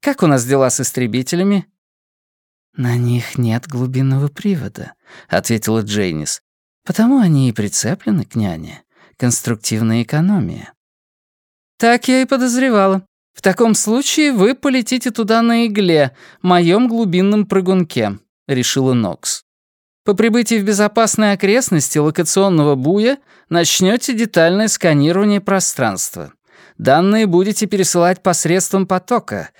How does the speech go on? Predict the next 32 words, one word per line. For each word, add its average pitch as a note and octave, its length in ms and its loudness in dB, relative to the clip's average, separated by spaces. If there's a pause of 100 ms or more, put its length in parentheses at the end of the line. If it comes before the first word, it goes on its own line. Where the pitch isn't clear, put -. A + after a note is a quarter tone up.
(140)
используя D#3+ 580 0
созданное D#3+ 540 2
кораблём C#3+ 480 0
глубинное D3 680 0
эхо. - 480 -6 (540)
После C3+ 260 0
такого E3 320 2
маленького G3 520 2
корабля F3+ 440 2
оно F#3 160 2
долго F3 300 0
не F3+ 100 0
продержится, E3+ 800 -2
но C3+ 160 2
на C3+ 120 2
расстоянии D3 580 0
всего D3+ 280 0
в - 80 -6
три G3 240 0
с - 80 -4
половиной D3 480 0
световых C#3 540 -2
года D3+ 400 0
мы A3+ 240 0
должны A#3+ 420 0
быстро A3 480 0
получить G3 500 -2
отправленные F3 680 0
вами C#3 280 2
данные. G2 540 -4 (580)
Вопросы A#2+ 460 0
есть?" B2+ 420 -4